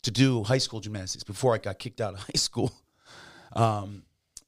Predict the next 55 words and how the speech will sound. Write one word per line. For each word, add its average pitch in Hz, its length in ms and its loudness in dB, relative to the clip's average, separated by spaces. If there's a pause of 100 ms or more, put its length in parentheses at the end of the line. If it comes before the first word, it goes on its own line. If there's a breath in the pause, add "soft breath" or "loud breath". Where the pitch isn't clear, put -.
(140)
but 110 340 0
yeah, 113 260 0
so - 140 -4
then 110 140 -2
I 107 60 -2
did 104 140 -4
high 120 120 0
school 113 180 -6
gymnastics. 98 400 -6
But, - 300 -2 (540)
you 165 80 0
know, 135 120 6
the 123 140 -12
gymnastics 170 400 0
is - 60 -4
great 143 240 2
'cause 120 260 -4
you, 123 140 -8
you, 117 340 -8
you 110 100 -12
develop 123 300 4
your 104 80 -10
core 127 320 2
at 104 80 0
a 101 40 -4
young 110 240 -4
age. 104 500 -8
And 104 100 -14
when 104 140 -4
you, 104 80 -4
when 104 160 -6
you 104 80 -2
have 107 140 0
a, 101 120 -2
a 113 60 -4
strong 117 380 2
core, 123 320 0
you 120 120 -4
don't 143 160 -2
really 123 320 -4 (280 soft breath)
lose 120 420 -4
that. - 300 -12 (220)
You 113 100 -8
know, 104 100 -4
as 107 120 -2
long 156 160 0
as 131 80 -8
you're 120 60 -6
still 127 220 -4
moving, 113 480 4
you're, 104 140 2
you're - 140 -4
still, - 380 2
you're - 120 -8
still, 117 420 4